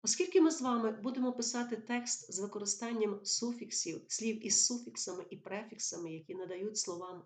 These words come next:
емоційного забарвлення, то пригадуємо, які ж це префікси. Їх небагато є в порівнянні з суфіксами. Префікс «за», «пре», «не» може бути.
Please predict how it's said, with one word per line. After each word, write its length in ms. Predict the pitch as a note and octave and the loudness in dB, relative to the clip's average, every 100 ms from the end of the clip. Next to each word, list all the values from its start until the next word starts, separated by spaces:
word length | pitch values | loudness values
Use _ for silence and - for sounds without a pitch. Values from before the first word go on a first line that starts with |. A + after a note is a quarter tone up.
| - | -10
емоційного 760 | F3+ E3+ E3 G#3+ G3 F3 D3+ D3 | -8 -8 -8 -4 -4 -4 -6 -10
забарвлення, 920 | C#3 C3+ - G3 C4+ D#4 C#4 C4+ C4+ - - - _ - | -12 -14 -12 -10 -10 -10 -6 -6 -8 -12 -20 -20 _ -8
то 100 | G3 | -8
пригадуємо, 1000 | - D#3 - E3 A#3+ A#3+ B3+ B3 A#3+ A#3+ | -6 -10 -10 -8 -4 -2 0 2 2 0
які 400 | F3 G#3 - C#4 | -4 -4 -6 -8
ж 200 | - - | -8 -6
це 300 | G#3+ B3+ C#4 _ _ _ | -4 -4 -6 _ _ _
префікси. 760 | - A3+ - - - - - - F#3 | -6 -4 -4 -8 -8 -8 -8 -12 -4
Їх 320 | A#3 B3 A#3+ | -4 -2 2
небагато 720 | B3 A3+ A#3+ G#3+ E3 - D3+ | 2 4 0 0 -4 -4 -10
є 240 | D#3+ B3 | -8 -8
в 100 | D#4+ | -8
порівнянні 600 | - F3 E3 E3+ F#3+ G3 F#3+ | -8 -8 -6 -6 -4 -4 -4
з 100 | - | -6
суфіксами. 580 | - - - - - - _ _ _ _ _ _ | -8 -12 -10 -10 -10 -18 _ _ _ _ _ _
Префікс 520 | - F#3 E4+ - - - | -4 -2 -2 -4 -8 -6
«за», 680 | F3 E3+ F3+ E3 D#3+ F#3+ - _ _ _ _ _ _ _ _ _ _ _ _ _ _ _ - | -4 -2 0 0 -2 -6 -16 _ _ _ _ _ _ _ _ _ _ _ _ _ _ _ -6
«пре», 640 | A#3+ G3 F3 E3 E3+ G3+ _ _ _ _ _ _ _ _ _ _ _ _ - | -2 -2 -2 -4 -8 -12 _ _ _ _ _ _ _ _ _ _ _ _ -8
«не» 380 | G#3+ G3+ F#3 E3+ | -2 -2 -2 -4
може 300 | E3+ E3+ E3+ | -6 -10 -12
бути. 500 | E3 E3 E3 - | -12 -12 -14 -16